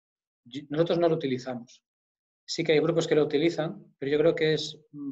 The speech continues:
para mí, es mucho más útil a la hora de valorar estudios de, de investigación y, y yo no decidiría no operar a un paciente,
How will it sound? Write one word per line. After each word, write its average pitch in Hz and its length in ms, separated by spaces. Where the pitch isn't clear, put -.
para 131 220
mí, 196 320
es 151 180
mucho 160 340
más 165 240
útil 165 260
a 135 60
la 131 160
hora 151 240
de 139 280
valorar 135 380
estudios 151 760
de, 135 460
de 131 140
investigación 139 960
y, 147 560
y 143 40
yo 151 100
no 185 100
decidiría 147 640
no 151 280
operar 151 440
a 143 60
un 143 160
paciente, 143 760